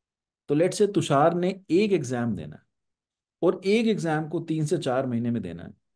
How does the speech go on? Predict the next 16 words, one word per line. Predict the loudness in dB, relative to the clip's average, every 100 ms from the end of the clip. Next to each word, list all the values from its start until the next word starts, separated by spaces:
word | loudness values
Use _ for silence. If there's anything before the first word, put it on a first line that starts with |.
| _ _ _ 0
तो | 0
तुषार | 2 -2 2 2 4
का | 2
जो | 2
कॉन्सेंट्रेशन | 0 0 0 -2 -2 -4 -2
रहेगा | -2 -2
ना, | -4
वो | -6 -8 -2
एक | 0 0
एग्जाम | -4 -6 -6 -8
पे | -10
रहेगा। | -10 -12 -18 _ _ _ _ _ -2
मुझे, | 2 4 8 8 8 6 -10 _ _ -2
रोहन | 2 6 6 6 6
को | 8
ये, | 8 6